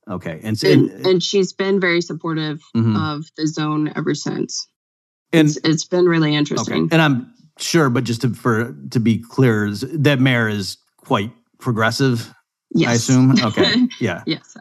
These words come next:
Speaker 2: absolutely.
Speaker 1: Okay. So then, um, all right, and th-, and then you're, and you're saying the thing that's not as obvious is, so it, it expanded,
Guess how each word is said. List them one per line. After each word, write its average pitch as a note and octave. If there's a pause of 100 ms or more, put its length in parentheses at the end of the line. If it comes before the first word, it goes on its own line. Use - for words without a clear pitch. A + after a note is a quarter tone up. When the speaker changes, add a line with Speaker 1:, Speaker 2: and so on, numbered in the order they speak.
Speaker 2:
absolutely. D#3 (160)
Speaker 1:
Okay. A2 (340)
So -
then, D3+
um, B2 (580)
all D3+
right, C3
and C3+
th-, D3+
and C#3+
then C#3
you're, C3+
and C3+
you're B2
saying B2+
the A#2
thing B2+
that's A#2
not A#2+
as A#2+
obvious A2
is, G#2 (240)
so C3
it, B2+
it C3+
expanded, A#2+